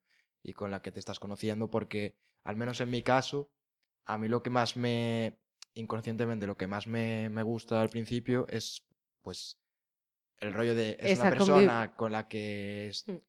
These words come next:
Speaker 1: a la que no conocía, estoy conociendo, convivir con ella, pasar tiempo con ella, hacer cosas con
Speaker 2: Ujú.
Speaker 1: ella para conocer sus gustos,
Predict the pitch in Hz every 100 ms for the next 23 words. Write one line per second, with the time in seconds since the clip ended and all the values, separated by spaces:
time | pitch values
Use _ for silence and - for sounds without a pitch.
0 | _ - 107 104 110 117 123 120 143 135
1 | 127 110 120 117 127 127 127 120 104 107
2 | 110 - 110 113 110 110 - _ _ _
3 | 104 107 95 110 101 107 110 110 104 110
4 | - 120 120 - 117 120 123 127 110 104
5 | 98 98 104 - 104 - 117 117 120 113